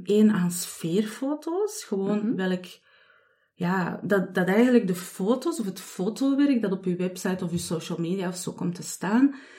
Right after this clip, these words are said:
Speaker 1: dat dat de sfeer van je kunstwerken eigenlijk versterkt of, of
Speaker 2: Ja.
Speaker 1: mee uitdraagt, hè.
Speaker 2: Ja,
Speaker 1: Dat, dat, dat het
Speaker 2: zeker.
Speaker 1: er zeker niet mee botst, hè.
Speaker 2: Ja.
Speaker 1: Dus in dat opzicht, ehm, je hebt daar
Speaker 2: Ja.
Speaker 1: ook heel veel gevoel voor. Allee, zo, hè, van, van,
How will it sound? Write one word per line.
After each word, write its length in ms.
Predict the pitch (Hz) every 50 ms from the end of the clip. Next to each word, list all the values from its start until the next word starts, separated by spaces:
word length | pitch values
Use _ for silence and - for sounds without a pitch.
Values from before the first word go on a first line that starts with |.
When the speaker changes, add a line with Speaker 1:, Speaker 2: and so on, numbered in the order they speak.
| - - _ _ _ _
Speaker 1:
dat 220 | 196 208 214 -
dat 240 | 196 180 - 175 170
de 80 | 180 170
sfeer 500 | - - - - - 190 190 233 269 233
van 180 | 240 220 208 190
je 160 | 170 160 -
kunstwerken 680 | - 196 214 254 262 - - - 262 240 - - 202
eigenlijk 300 | 196 190 180 170 - -
versterkt 640 | - - - - - - 214 220 220 285 285 - -
of, 180 | - 180 - -
of 80 | - 208
Speaker 2:
Ja. 80 | 208
Speaker 1:
mee 260 | 196 202 202 180 - 185
uitdraagt, 800 | 180 185 185 185 - - - - - - - - - - - -
hè. 80 | 233
Speaker 2:
Ja, 120 | 220 214 -
Speaker 1:
Dat, 100 | 269 -
dat, 160 | 185 180 175
dat 100 | 165 - - - -
het 80 | - -
Speaker 2:
zeker. 300 | 160 175 - - 208 202
Speaker 1:
er 60 | -
zeker 340 | - - 180 175 180 - 202
niet 100 | 196 175
mee 180 | 160 147 147
botst, 440 | - - - - - - - - -
hè. 120 | - 233 262 - - - - - 202
Speaker 2:
Ja. 120 | 202 190 202
Speaker 1:
Dus 140 | 202 196 185
in 180 | 185 185 185 180
dat 180 | 185 185 -
opzicht, 640 | - 226 220 - - - - 247 247 - - - - _
ehm, 340 | - 185 180 180 180 180 180 -
je 120 | - 196
hebt 140 | 190 - -
daar 80 | - 214
Speaker 2:
Ja. 40 | -
Speaker 1:
ook 80 | - -
heel 160 | 240 240 233
veel 180 | - 196 185
gevoel 460 | 135 147 143 - - 180 196 214 196 -
voor. 360 | - - - 147 131 - - -
Allee, 340 | - 185 165 127 - - _
zo, 500 | _ - - 170 160 156 - - - _ _ _ _ _ _ _ _
hè, 120 | - 247
van, 340 | 247 - 185 175 170 170 165 - -
van, 500 | - - 160 160 165 175 175 175 175